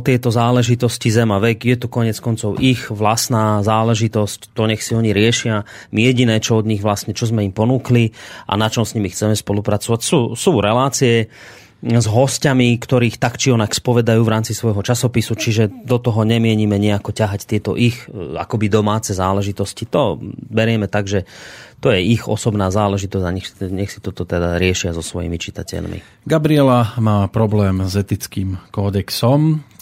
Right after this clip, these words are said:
Speaker 2: „Tým končí sloboda slova. Končím s vami.
Speaker 1: Dobre.
Speaker 2: Práve sloboda slova bolo to, čo, e, malo význam. Možno stratíte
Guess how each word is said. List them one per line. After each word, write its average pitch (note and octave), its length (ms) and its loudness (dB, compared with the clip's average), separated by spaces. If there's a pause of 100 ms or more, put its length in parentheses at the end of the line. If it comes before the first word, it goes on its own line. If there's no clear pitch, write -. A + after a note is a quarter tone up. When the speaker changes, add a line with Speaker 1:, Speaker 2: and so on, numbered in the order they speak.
(100)
Speaker 2:
„Tým F3+ 560 2
končí B2 480 0
sloboda G2+ 480 -2
slova. F#2+ 420 -2 (140)
Končím C3+ 400 2
s - 80 -6
vami. G#2 320 2
Speaker 1:
Dobre. - 400 -14
Speaker 2:
Práve D#3+ 320 6
sloboda C#3+ 400 2
slova A#2+ 320 2
bolo F#2+ 240 -2
to, C3 240 4 (440)
čo, G2+ 320 2
e, F#2+ 40 0 (600)
malo G#2+ 240 2
význam. C#3+ 560 4
Možno C3 320 4
stratíte A2 560 -2